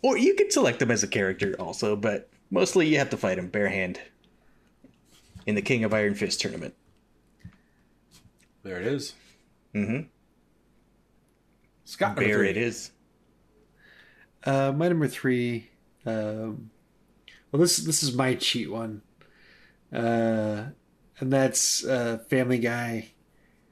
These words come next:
Speaker 3: It's anytime Peter fights the chicken.
Speaker 1: <laughs> I'm going to allow this.
Speaker 2: That counts.
Speaker 1: <laughs> Yeah.
Speaker 3: Uh, it gets these epic brawls, and they always come out of nowhere.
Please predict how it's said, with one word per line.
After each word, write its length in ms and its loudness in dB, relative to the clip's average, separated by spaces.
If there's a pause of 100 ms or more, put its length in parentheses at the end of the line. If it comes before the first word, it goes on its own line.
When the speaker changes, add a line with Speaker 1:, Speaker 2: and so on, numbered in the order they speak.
(100)
Speaker 3:
It's 140 -4
anytime 420 4
Peter 300 2
fights 260 0
the 100 -16
chicken. 440 -6 (320)
Speaker 1:
<laughs> 1800 -4
I'm 160 2
going 220 4
to 120 4
allow 260 4
this. 360 0 (100)
Speaker 2:
That 220 -6
counts. 440 -10
Speaker 1:
<laughs> 60 -20 (1000)
Yeah. 300 2 (100)
Speaker 3:
Uh, 220 -2
it 80 -4
gets 220 0
these 320 -4
epic 340 0
brawls, 760 2
and 80 -2
they 80 2
always 260 2
come 320 -2
out 140 -2
of 80 -4
nowhere. 720 0